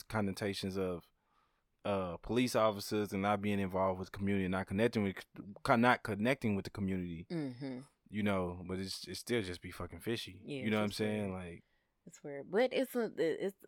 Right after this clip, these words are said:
Speaker 2: it's a good way of them trying to engage and understand.
Speaker 1: Yeah, no, no, that's, that's a fact. You know what I mean? Like I said, like,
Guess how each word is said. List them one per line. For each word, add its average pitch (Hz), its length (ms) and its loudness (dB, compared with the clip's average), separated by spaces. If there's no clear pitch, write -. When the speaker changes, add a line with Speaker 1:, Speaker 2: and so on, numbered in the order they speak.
Speaker 2:
it's 190 200 -4
a 180 40 -8
good 202 200 -6
way 220 240 -4
of 185 180 -2
them 185 200 -2
trying 175 260 -8
to 170 60 -8
engage 147 560 -6
and 143 180 -6
understand. 139 1000 -6
Speaker 1:
Yeah, 143 240 4
no, 131 240 4
no, 127 160 4
that's, 139 200 2
that's 135 260 0
a - 40 -8
fact. 139 380 2
You 110 120 -2
know 113 100 6
what 113 60 6
I - 40 2
mean? 110 140 2
Like 107 120 4
I 110 60 2
said, 113 280 0
like, 95 320 -4